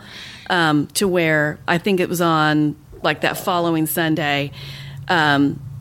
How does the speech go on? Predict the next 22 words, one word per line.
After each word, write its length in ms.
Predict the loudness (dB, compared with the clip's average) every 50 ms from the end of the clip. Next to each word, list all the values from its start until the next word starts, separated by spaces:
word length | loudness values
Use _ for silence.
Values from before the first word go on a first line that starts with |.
| -14 -16 -18 -18 -20 -20 -20 -20 _ _ _ _ _ _ _ _ -20 _ _ _ -18 -6
you 120 | -2 0 0
know, 80 | 0
she 220 | 2 0 0 0 0
became 340 | 0 0 0 0 2 0 2 2
unresponsive. 1080 | 2 2 2 2 0 0 2 2 4 4 2 2 2 2 2 2 2 0 -4 -8 -12 -14 -18 -20 -20 -20 -20 -20 -20 -20 -20 -18 -18 -8
Fever 300 | -4 -2 -2 0 0 0
went 180 | 0 0 0 0
really 240 | -2 0 0 0 0
high, 440 | 0 0 0 2 2 0 0 -2 -2
and 140 | -2 -2 0
she 200 | 0 0 0 0
died, 640 | 0 0 0 2 2 2 0 0 0 0 -2 -2 -4 -10 -16 -18 -18 -18 -16 -16 -14 -6 -2
um, 440 | 0 2 4 4 4 4 2 0 -2 -6 -16 -20 -20 -18 -4 0
like, 220 | 0 0 2 2
the 80 | -2 0
very, 340 | 2 2 2 4 4 2 2
very 260 | 2 2 2 2 2
next 240 | 0 0 -2 -2 -2
morning. 420 | -2 0 0 -2 -4 -4 -6 -8 -12 -16 -20 -20 -12 -4 0
And 120 | 0 2
it 100 | 2 2
was, 120 | 2 0